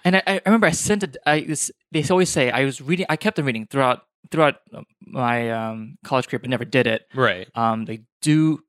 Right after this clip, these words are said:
Speaker 1: get your tight five. That's what, like,
Speaker 2: Right, right,
Speaker 1: they
Speaker 2: right.
Speaker 1: say, 'cause you
Speaker 2: Yeah.
Speaker 1: gotta do open mics. So my goal was to write twenty minutes. I thought what was get twenty minutes and then, uh, get, get from that, get your best five and bring that to an open mic.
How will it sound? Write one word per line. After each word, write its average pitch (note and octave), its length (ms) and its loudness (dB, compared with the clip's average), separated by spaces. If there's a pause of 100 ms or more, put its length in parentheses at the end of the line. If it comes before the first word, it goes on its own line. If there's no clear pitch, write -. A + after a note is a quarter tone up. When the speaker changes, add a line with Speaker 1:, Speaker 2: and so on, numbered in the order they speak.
(180)
Speaker 1:
get D#3+ 160 0
your C#3+ 80 -4
tight - 240 -6
five. C#3 300 -8
That's B2 220 -6
what, B2+ 80 0
like, A2+ 140 0
Speaker 2:
Right, G2 140 2
right, G2 120 -4
Speaker 1:
they F#2+ 40 -6
Speaker 2:
right. F#2+ 160 -4
Speaker 1:
say, A2+ 220 -2
'cause G#2 180 0
you - 20 -4
Speaker 2:
Yeah. F#2 40 -4
Speaker 1:
gotta A#2+ 100 -2
do B2 120 0
open B2 140 -2
mics. A#2+ 260 -6 (340)
So C#3+ 320 2
my C3 160 -2
goal D3 400 2
was B2+ 440 0 (120)
to B2 220 -4
write A#2+ 580 -2 (580)
twenty F3+ 320 2
minutes. C3 380 0
I A#2+ 80 -6
thought C#3 240 0
what C#3 420 -6
was C3 260 -2
get C3 140 -4
twenty G#3 180 0
minutes E3 420 0 (480)
and C3 260 0
then, B2+ 320 2 (500)
uh, B2 240 0
get, D#3 280 -6 (260)
get D#3 240 -2 (320)
from F3 260 0
that, C3+ 320 2
get C#3+ 140 -6
your C3+ 80 -14
best - 240 -4
five A#2 440 -2
and B2+ 200 -14
bring C3 240 0
that B2 260 0 (120)
to - 120 -4
an A#2+ 60 -4
open A#2 200 -6
mic. - 340 -18